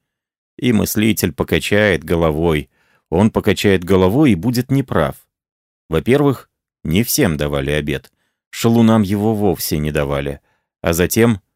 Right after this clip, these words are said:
жизнь привычная. Привычка к существованию такова и есть. Нужно единство — и кто его создаёт, не забывается. Энгельгард его не создал, как бы ему этого не хотелось.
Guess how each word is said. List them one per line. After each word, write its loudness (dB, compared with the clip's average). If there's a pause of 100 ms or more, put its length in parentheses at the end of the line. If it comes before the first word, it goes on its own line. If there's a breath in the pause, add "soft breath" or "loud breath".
(420)
жизнь 0
привычная. -2 (460)
Привычка 2
к -8
существованию 0
такова -2
и 0
есть. -2 (500)
Нужно 2
единство — -2 (280)
и -4
кто -4
его -2
создаёт, 0
не 2
забывается. -4 (680)
Энгельгард 2
его 2
не 2
создал, 0
как 0
бы 0
ему 2
этого 0
не 2
хотелось. -2